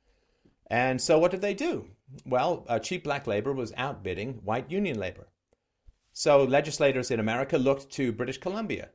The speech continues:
and, uh, in Canada, South Africa, and said, "Ah, we are going to put in, uh, minimum wages."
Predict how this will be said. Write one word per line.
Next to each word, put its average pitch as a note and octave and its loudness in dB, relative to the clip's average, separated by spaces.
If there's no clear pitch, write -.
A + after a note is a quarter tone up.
and, G#2+ -4
uh, G#2 -2
in A2 -6
Canada, G#2 -4
South A#2+ -4
Africa, A2 -2
and A2 -2
said, A2 2
"Ah, B2 0
we C3 0
are C3+ 2
going C#3 0
to C#3 -6
put B2+ -4
in, A2+ -2
uh, F2+ 0
minimum F#2 -4
wages." E2+ -8